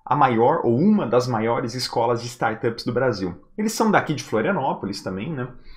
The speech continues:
E o Léo deixou um recado pra gente em vídeo, que eu vou mostrar pra vocês. Nosso segundo convidado vai ser o Emanuel Strashnov, ou seja lá como se pronuncia o sobrenome dele. Emanuel é o fundador e C E O do Bubble,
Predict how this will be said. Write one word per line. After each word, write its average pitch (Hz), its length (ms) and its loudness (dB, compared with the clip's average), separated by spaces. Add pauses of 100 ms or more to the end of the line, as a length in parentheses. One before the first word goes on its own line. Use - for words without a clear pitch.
(420)
E 135 80 6
o 151 120 10
Léo 156 580 8
deixou 139 300 0
um - 20 0
recado 147 420 4
pra 135 120 -4
gente 151 320 -2
em 156 260 2
vídeo, 113 320 0
que - 80 -8
eu 98 60 -2
vou 107 80 -2
mostrar 107 240 -4
pra - 160 -4
vocês. - 560 -8 (840)
Nosso 202 220 6
segundo 214 300 4
convidado 156 420 0
vai 156 120 4
ser 170 180 2
o 160 240 6
Emanuel 175 580 4
Strashnov, - 840 -4 (340)
ou 104 60 -12
seja 113 260 0
lá 101 140 6
como 110 180 -4
se - 80 -16
pronuncia 117 380 -4
o 113 40 -6
sobrenome 117 360 -2
dele. 143 340 -8 (340)
Emanuel 185 560 4
é 165 60 4
o 165 60 6
fundador 175 680 2
e 151 60 -8
C - 220 -4
E 156 60 4
O 156 120 6
do 185 100 0
Bubble, 160 460 0